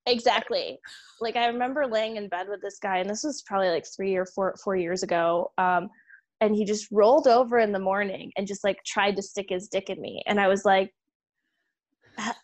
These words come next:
okay, this doesn't work for several reasons." First of all, we drank a lot of wine last night, so I'm dry as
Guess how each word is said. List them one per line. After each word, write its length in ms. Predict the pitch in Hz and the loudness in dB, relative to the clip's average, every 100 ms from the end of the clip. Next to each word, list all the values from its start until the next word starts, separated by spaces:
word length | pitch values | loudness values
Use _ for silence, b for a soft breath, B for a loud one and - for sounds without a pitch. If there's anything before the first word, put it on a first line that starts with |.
| _ - | _ 2
okay, 260 | 254 190 | 6 4
this 220 | 214 262 - | 4 0 2
doesn't 240 | 381 359 | 4 4
work 200 | 247 233 | 2 0
for 80 | 220 | -6
several 360 | - 196 185 | -2 0 0
reasons." 380 | 123 87 - 214 | -4 -6 -8 -8
First 260 | - 320 330 | -2 -2 0
of 80 | 269 | 2
all, 120 | 240 | 4
we 140 | 220 | 2
drank 260 | 208 175 196 | -2 -8 -4
a 40 | |
lot 140 | 214 196 | 0 0
of 80 | 185 | 2
wine 220 | 170 185 | 0 0
last 240 | 240 285 | 0 0
night, 200 | 339 330 | -2 -2
so 100 | 285 220 | -2 -2
I'm 140 | 240 | 0
dry 260 | 226 214 240 | 2 2 2
as 200 | 226 | 0